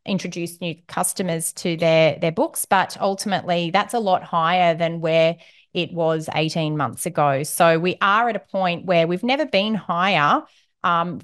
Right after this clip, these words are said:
for our current generation in terms of our mortgage repayments to disposable incomes.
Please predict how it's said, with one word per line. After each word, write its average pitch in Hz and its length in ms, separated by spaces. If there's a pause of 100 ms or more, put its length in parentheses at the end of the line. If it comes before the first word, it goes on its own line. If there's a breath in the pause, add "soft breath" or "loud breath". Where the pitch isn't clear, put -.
for 196 220
our 175 140
current 175 360
generation 160 680
in 160 120
terms 170 300
of 160 140
our 170 120
mortgage 175 400
repayments 156 640
to - 180
disposable 156 600
incomes. 156 600